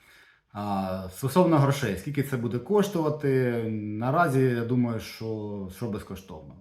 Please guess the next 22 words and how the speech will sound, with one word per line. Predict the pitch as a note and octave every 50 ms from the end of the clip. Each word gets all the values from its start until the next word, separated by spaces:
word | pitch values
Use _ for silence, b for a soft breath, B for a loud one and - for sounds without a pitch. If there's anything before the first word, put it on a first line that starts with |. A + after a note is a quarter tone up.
| - _
Тому | - F2 F#2 G2+ A2
що, | G2+ - - A2+
м, | A2+ G2+ G2 F#2+ F2+ F2+ F#2 F2+ F2 F2 F2 E2+ E2 E2 E2+ E2+ E2+ E2+ E2 E2+ F2 F2 D#2+ D#2+ D#2+ C#2+ - - - A#1+ C2 B1+ A#1+ - - - - - - - C#3+ C#3+ _ _ _ _ _ _ _ _ _ _ _ _ _ _ _ _ _ _ _ _ _ _ _ _ -
логіка | A2 A2 C3+ D3 B2 A#2+ A#2 A#2 G#2
підказує, | - - - - D3 D#3 D3+ B2+ A#2 G#2+ G2
що | F#2+ - - G2+ G2+ G2
до | F2+ G#2 G2
цього | - - B2+ A2+ A2 G2+
там | F2+ - F#2+ F2+ F#2 - -
коед | - A2+ A2+ A2 G#2 F#2+ F2+
був | F#2 F#2+ F#2
безкоштовний, | F2+ F#2 F2+ - - - - - D3+ D3+ D3+ C3 A2+ G#2 G2 F#2+ F#2 G2+ G2 F#2+
і | F#2
ця | - - B2+ A#2+
програма | A#2 - G2+ G2 F2+ G#2+ A2 G#2 G2 F2+
повинна | F#2+ F2+ F2 F2+ F#2+ F#2 F2+ F2
бути | E2+ F#2+ G2 F2+
також | E2 - F2+ - - G2 F2+
безкоштовна. | D#2+ D#2 D#2 - - - - - C#2 C2+ D2 F2+
Або | G#2+ A#2+ D3 D#3+ E3 D#3+ D3 C3 A2 G#2 G2+ G#2+ A2 G#2 G#2+ A#2 - - - B B B B B B B B
Можливо, | B A#2 B2+ A#2 C3+ D3 C#3+ B2 A2+
буде, | G#2 A#2 A2+ G#2+ G#2+ G#2